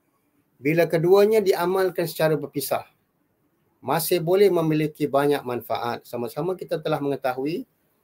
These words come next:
kalau digunakan secara berasingan, minum air lemon ataupun minum madu campur dengan air hangat, dua-duanya, kedua-duanya mempunyai manfaat yang berbeza-beza.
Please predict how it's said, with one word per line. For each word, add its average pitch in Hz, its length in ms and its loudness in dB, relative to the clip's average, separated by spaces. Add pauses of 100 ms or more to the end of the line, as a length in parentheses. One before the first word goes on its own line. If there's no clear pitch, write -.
(240)
kalau 143 560 2 (720)
digunakan 180 640 2
secara 151 320 2
berasingan, 139 960 0
minum 143 320 2
air 135 240 0
lemon 175 400 -2 (800)
ataupun 147 480 -2
minum 139 240 2
madu 143 400 0
campur 127 320 -2
dengan 120 240 -4
air 123 320 -6
hangat, 185 320 -4 (800)
dua-duanya, 156 1200 0
kedua-duanya 151 640 -2
mempunyai 147 320 0
manfaat 151 560 -4
yang 151 320 -6
berbeza-beza. 104 960 -8